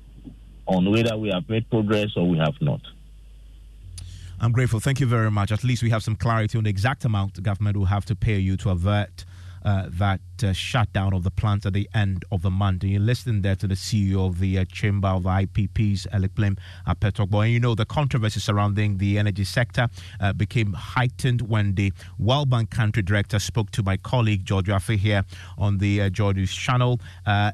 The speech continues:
Speaker 2: and, and talked extensively about the power agreements signed under the N D C administration. Well, the minority in Parliament, they've been holding a press conference today, and they've been taking on the, uh, country director, uh,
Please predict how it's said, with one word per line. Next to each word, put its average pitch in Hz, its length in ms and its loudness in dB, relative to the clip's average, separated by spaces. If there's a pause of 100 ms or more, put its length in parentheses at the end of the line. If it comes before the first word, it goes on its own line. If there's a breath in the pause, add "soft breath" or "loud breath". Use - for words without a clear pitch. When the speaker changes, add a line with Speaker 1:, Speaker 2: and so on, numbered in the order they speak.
Speaker 2:
and, 110 220 2
and 117 220 0
talked 175 400 -2
extensively 131 640 0
about 107 400 2
the 113 220 2 (100)
power 127 400 0
agreements 113 680 2
signed 120 480 2
under 113 220 2
the 110 180 2
N 110 140 2
D 110 180 2
C 113 320 0 (400 loud breath)
administration. 107 840 0 (240 loud breath)
Well, 123 240 2
the 123 160 2
minority 139 680 2
in 151 80 2
Parliament, 120 500 2
they've 107 160 0
been 113 140 2
holding 110 400 2
a 104 40 0
press 127 300 0
conference 107 460 0
today, 113 220 2
and 117 60 2
they've 117 140 2
been 123 300 2
taking 240 360 0
on 170 360 0 (420 loud breath)
the, 117 440 2
uh, 107 100 0
country 117 280 2
director, 110 420 2 (340 loud breath)
uh, 107 200 2